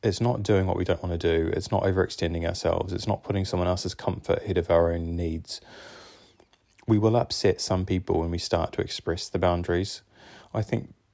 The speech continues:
having boundaries and expressing them you know, lots of us do have boundaries, but we don't express them. But it's the expressing of them. So we don't say them out loud. They're not really boundaries. I think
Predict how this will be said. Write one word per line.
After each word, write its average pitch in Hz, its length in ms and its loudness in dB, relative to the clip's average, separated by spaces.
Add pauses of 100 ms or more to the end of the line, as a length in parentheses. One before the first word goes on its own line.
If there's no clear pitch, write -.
having 92 220 0
boundaries 87 440 2
and 87 120 -2
expressing 87 520 -4
them 82 360 -6 (880)
you 110 60 -4
know, 92 100 -2
lots 131 160 -2
of - 60 -10
us - 80 -4
do - 120 0
have 87 100 4
boundaries, 85 300 -2
but - 120 -6
we 90 80 -4
don't 87 200 0
express 98 340 -4
them. 85 200 -6
But - 200 -2
it's 92 160 -4
the 101 80 0
expressing - 640 -2
of 87 160 -4
them. 82 280 -2 (140)
So 101 120 -2
we 104 80 2
don't 104 140 0
say 90 140 2
them 87 120 -4
out 87 140 0
loud. 85 220 0
They're 90 100 -2
not 87 160 -2
really 82 180 -2
boundaries. 90 580 -4
I - 40 -8
think 101 280 -2